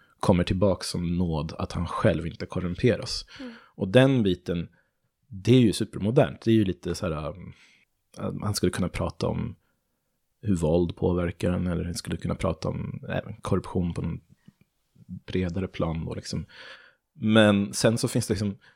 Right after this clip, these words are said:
Speaker 1: bläddrar man hundra sidor och då är man liksom tillbaka i just någonting som kunde varit ur Iliaden. Så att den rör, när,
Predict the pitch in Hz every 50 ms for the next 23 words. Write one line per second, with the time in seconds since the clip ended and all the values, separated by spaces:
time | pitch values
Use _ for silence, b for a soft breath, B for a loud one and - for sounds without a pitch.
0 | b b _ _ _ _ _ - 113 113 113 107 107 101 95 107 113 123 113 113
1 | 104 98 98 92 87 87 85 - - 95 82 80 82 87 85 95 98 92 98 95
2 | 90 90 - - 87 - 95 92 98 98 95 - - - - - 90 87 85 80
3 | 78 85 95 - _ _ _ 113 98 90 85 - - - 85 85 - - 78 71
4 | 82 80 - 90 85 82 78 78 - - - - _ - - - - 95 85 80
5 | - - 87 90 92 95 101 107 104 95 - - - - 95 - 98 95 90 104
6 | 110 117 120 - - - 107 104 98 95